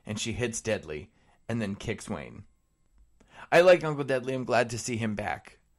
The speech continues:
He's a very weird character, and I love the relationship that him and Piggy have in the future,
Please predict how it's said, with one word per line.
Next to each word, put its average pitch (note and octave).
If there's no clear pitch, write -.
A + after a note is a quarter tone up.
He's B2
a A#2+
very A#2
weird A2+
character, G#2
and A2
I G#2
love A#2+
the A#2+
relationship A2+
that G2
him A2
and G#2
Piggy G#2+
have G2
in A2+
the G2
future, G#2+